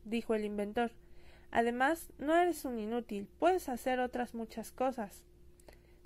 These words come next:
"Tal vez creas que como mi inteligencia es artificial no puedo sentir,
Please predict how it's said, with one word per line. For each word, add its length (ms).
"Tal 240
vez 280
creas 500
que 240
como 420
mi 260
inteligencia 1000
es 320
artificial 960
no 240
puedo 380
sentir, 560